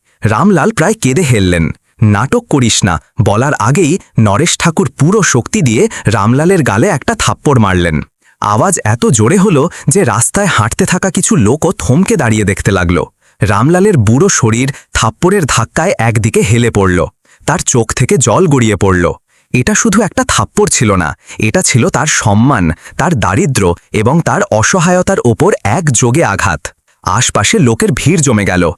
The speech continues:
কিন্তু সবাই তামাশা দেখছিল, কেউ কিছু বলল না, সবার চোখে ভয় ছিল।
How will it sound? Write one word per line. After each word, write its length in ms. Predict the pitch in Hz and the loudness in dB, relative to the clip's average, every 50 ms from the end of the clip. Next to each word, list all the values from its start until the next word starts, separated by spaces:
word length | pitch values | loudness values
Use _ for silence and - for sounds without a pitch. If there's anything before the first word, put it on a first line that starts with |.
| _ _ _ - - | _ _ _ -6 -2
কিন্তু 260 | 117 117 117 - 220 | 0 0 0 0 0
সবাই 380 | - - - 104 98 151 240 | -2 0 0 0 0 0 0
তামাশা 420 | 277 - 127 120 143 175 - - 165 | 0 0 0 0 0 0 0 0 0
দেখছিল, 480 | 113 101 - - - - 104 90 80 76 _ _ _ _ - | 0 -2 -2 -2 -2 0 0 0 0 -2 _ _ _ _ -6
কেউ 220 | - 127 151 226 220 | -2 0 2 2 2
কিছু 260 | - 175 - - 139 | 0 -2 -2 0 0
বলল 300 | 107 110 107 101 98 98 | 2 2 2 2 2 2
না, 200 | 92 87 80 - - _ _ - | 2 0 -2 -2 -8 _ _ -8
সবার 380 | - - - - 101 95 147 196 | -6 -4 -2 -2 0 0 -2 -2
চোখে 340 | 175 - 123 104 - - 247 - | -2 -2 -2 -2 0 0 -2 -2
ভয় 280 | - - 104 117 156 | -2 -2 -2 -2 -2
ছিল। 300 | - - - 104 87 80 | -2 0 0 0 0 0